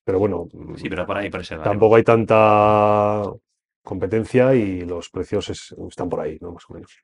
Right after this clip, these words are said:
Speaker 2: Vale. ¿Y, y qué ventajas aporta el, el,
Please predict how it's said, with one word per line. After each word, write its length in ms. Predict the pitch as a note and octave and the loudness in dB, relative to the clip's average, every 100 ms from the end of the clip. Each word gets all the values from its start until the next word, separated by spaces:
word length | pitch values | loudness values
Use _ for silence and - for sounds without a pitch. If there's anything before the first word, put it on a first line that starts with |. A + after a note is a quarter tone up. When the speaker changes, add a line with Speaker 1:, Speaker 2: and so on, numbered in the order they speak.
| _ | _
Speaker 2:
Vale. 160 | - - | -20 -12
¿Y, 200 | C#3 - | -10 -10
y 40 | |
qué 100 | G2 | -8
ventajas 380 | G#2 A#2+ C3 C3+ | -6 -4 -6 -8
aporta 500 | B2 A#2+ A2+ A2 G#2+ | -6 -4 -4 -4 -2
el, 280 | G#2 G2+ G2+ | -2 -4 -8
el, 380 | A2+ G2+ G2 F#2+ | -8 -10 -10 -12